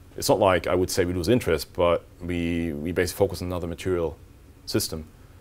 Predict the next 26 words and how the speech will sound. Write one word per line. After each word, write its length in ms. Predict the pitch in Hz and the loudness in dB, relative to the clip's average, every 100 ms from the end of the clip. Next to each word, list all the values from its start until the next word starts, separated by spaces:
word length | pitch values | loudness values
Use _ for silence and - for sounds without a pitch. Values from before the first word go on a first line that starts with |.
| - - - - - - | -20 -20 -20 -20 -20 -14
to 60 | 87 | -4
try 140 | 90 | -2
to 40 | 85 | 0
get 140 | 82 | -2
more 160 | 85 87 | 2 0
options, 340 | 85 80 76 78 | 0 -8 -8 -8
you 40 | |
know, 200 | 80 78 | -8 -8
and, 220 | 73 78 - | -10 -14 -14
and 220 | 73 82 - - - - - - - - - - - - - - | -14 -14 -20 -20 -20 -20 -20 -20 -20 -20 -20 -20 -20 -20 -20 -12
so 100 | - | 4
yeah, 120 | 95 | 6
but 140 | 87 82 | 6 8
that, 160 | 101 - | 6 8
that's, 260 | 101 - | 4 4
that's 220 | - 98 98 | 2 2 6
a 20 | |
very 140 | 101 | 6
interesting 400 | 98 92 - 90 | 6 -2 -6 -8
question. 480 | - 87 - 82 80 | -8 -10 -8 -10 -10
And 220 | 87 90 - - - - - | -8 -8 -8 -18 -20 -20 -10
I 80 | - | -6
think 480 | - - 160 147 - | -4 2 4 4 0
you 80 | 101 | 2
would 220 | 113 110 | 4 4
not, 360 | 110 107 - | 4 4 0